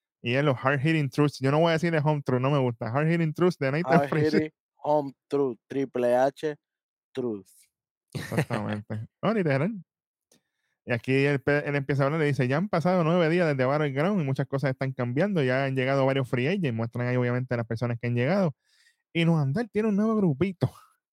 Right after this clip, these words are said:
Speaker 1: Esos que lo ayudaron a retener la Copa Patrimonio, o sea, la Heritage Cup. Y Noam sigue siendo el campeón. Y yo tengo un invitado, señoras y señores, algo nuevo en este programa.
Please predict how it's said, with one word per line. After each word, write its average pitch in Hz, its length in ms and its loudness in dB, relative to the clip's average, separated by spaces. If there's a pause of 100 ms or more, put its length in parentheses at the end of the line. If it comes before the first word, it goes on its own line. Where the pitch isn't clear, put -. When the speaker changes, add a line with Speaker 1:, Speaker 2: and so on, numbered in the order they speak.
(260)
Speaker 1:
Esos 190 260 0
que 190 100 -2
lo 180 80 2
ayudaron 165 380 2
a 151 60 0
retener 143 400 0
la 156 160 0
Copa 160 280 0
Patrimonio, 135 600 0 (160)
o - 80 -12
sea, 127 200 -4
la 117 80 -2
Heritage 131 440 -4
Cup. 196 180 0 (960)
Y 123 120 0
Noam 143 240 2
sigue 143 220 0
siendo 147 280 0
el 131 140 -2
campeón. 135 720 -2 (600)
Y 135 100 0
yo 156 120 4
tengo 202 300 0
un 170 220 0
invitado, 139 720 2 (120)
señoras 135 360 0
y 147 80 4
señores, 123 480 0
algo 156 300 2
nuevo 156 260 2
en 143 60 -2
este 151 220 -2
programa. 131 500 0